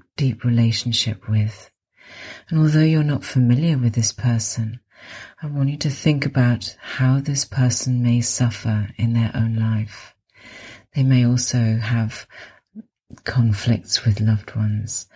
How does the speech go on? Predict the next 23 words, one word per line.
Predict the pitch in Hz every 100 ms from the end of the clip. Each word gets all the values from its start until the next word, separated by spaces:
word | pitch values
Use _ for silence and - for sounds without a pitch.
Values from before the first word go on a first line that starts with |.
| - - -
or | 127
struggle | - - 127 120 117
with | 113 110
an | 113
addiction, | 110 120 107 - 110 104 101
or | - 113
have | 123
suffered | - 123 - 127 -
illness. | 117 113 107 110 - - - _ _ - - - -
So | - 180
imagine | 170 160 156 160 151
a |
situation | 135 - 139 - 123 120 120 -
in | 110 110
which | 107 -
this | - 120 -
person, | - - 120 117 - 131 127 139 _ - - - - -
who | 175
you | 170 180
know | 143 127 131 135
but | 127
not | 123 123
well, | 123 123 117 110